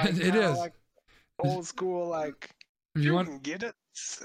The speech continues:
Speaker 1: you can get a salad for three dollars or
Speaker 2: if you wanna
Speaker 1: something."
Speaker 2: save
Speaker 1: Uh,
Speaker 2: money, like, yeah, that's pretty much automatically a loss in my mind. I mean, Indianapolis, before I open, before I go down there, Indianapolis has to really, really, really screw this up to not win.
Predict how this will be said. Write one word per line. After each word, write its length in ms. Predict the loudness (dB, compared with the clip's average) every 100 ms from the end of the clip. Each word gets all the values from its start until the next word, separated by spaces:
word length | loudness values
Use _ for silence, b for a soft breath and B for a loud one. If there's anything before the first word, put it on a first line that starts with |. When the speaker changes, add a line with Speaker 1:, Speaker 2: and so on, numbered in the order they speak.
| -10
Speaker 1:
you 120 | -8
can 100 | -6
get 100 | -4
a 40 | -4
salad 440 | -4 -4 -4 -8
for 100 | -8
three 220 | -6 -4
dollars 480 | -2 -2 -2 -4 -4
or 40 | -2
Speaker 2:
if 100 | 0
you 60 |
wanna 220 | 2 2 0
Speaker 1:
something." 180 | 2 2
Speaker 2:
save 40 | 4
Speaker 1:
Uh, 40 |
Speaker 2:
money, 460 | 4 4 2 2 0
like, 300 | -4 -6 -2
yeah, 200 | -2 0
that's 200 | -2 -4
pretty 220 | -2 2
much 200 | 2 0
automatically 600 | -2 -2 -2 -2 -2 -4
a 60 | -4
loss 360 | -4 -4 -6 -8
in 60 |
my 120 | -8
mind. 280 | -6 -6 -8 -10 b b b b b b 0
I 60 |
mean, 100 | 2
Indianapolis, 720 | 4 6 6 4 2 2 2 2
before 260 | 2 4
I 80 | 4
open, 400 | 2 2 0 2
before 240 | 2 4 2
I 60 |
go 100 | 2
down 220 | 2 0
there, 200 | 0 -2 B B B
Indianapolis 720 | 2 4 6 4 2 2 2
has 200 | 0 -2 -2
to 100 | 0
really, 440 | 2 4 4 2
really, 440 | 2 2 2 2 0
really 380 | 0 0 0
screw 280 | -2 -2 -2
this 220 | -2 -2
up 160 | -4 -6
to 60 | -6
not 200 | -6 -6
win. 180 | -8